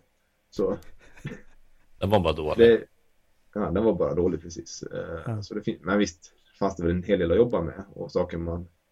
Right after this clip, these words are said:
Speaker 1: saknar, men den är ju betydligt b-, bättre än vad Visual Studio Code är och har varit.
Speaker 3: Ja.
Speaker 1: Absolut.
Speaker 3: Eh,
Speaker 1: Men
Speaker 3: men de,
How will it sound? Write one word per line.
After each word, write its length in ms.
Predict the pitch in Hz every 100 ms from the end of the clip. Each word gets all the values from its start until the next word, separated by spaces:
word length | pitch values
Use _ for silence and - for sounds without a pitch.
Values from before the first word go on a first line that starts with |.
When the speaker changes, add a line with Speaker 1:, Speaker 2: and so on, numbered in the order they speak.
| _ _ _ _ -
Speaker 1:
saknar, 380 | 120 127 -
men 80 | 80
den 160 | 90 87
är 40 |
ju 320 | 82 85 85 85 _ -
betydligt 440 | - 131 90 -
b-, 120 | 80 -
bättre 260 | 95 -
än 60 | 85
vad 140 | 82
Visual 200 | 82 85
Studio 320 | - 104 82 85
Code 360 | 143 104 87 - _ _ _ _
är 220 | - 85 78
och 80 | 87
har 180 | 82
varit. 460 | 82 85 82 - - _ _ _ _ _ _ -
Speaker 3:
Ja. 260 | 113 107 _
Speaker 1:
Absolut. 500 | - - 101 - _ _ _ _ _ _ _ _ _ _ _ -
Speaker 3:
Eh, 100 | 123
Speaker 1:
Men 80 | 104
Speaker 3:
men 220 | 113 113
de, 180 | 135 127